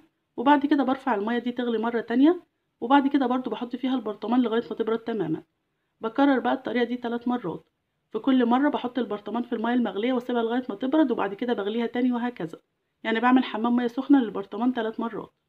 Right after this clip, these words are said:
رفعت بقى دلوقتي البرطمان من حمام المية السخنة، ونشفته بقى كويس جدًا من أي مية.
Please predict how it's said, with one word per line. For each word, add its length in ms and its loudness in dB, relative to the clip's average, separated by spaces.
رفعت 280 -6
بقى 140 -6
دلوقتي 340 -4
البرطمان 480 0
من 100 6
حمام 320 -2
المية 220 -4
السخنة، 440 -2
ونشفته 460 -2
بقى 140 -4
كويس 260 -6
جدًا 240 0
من 160 6
أي 160 -2
مية. 320 0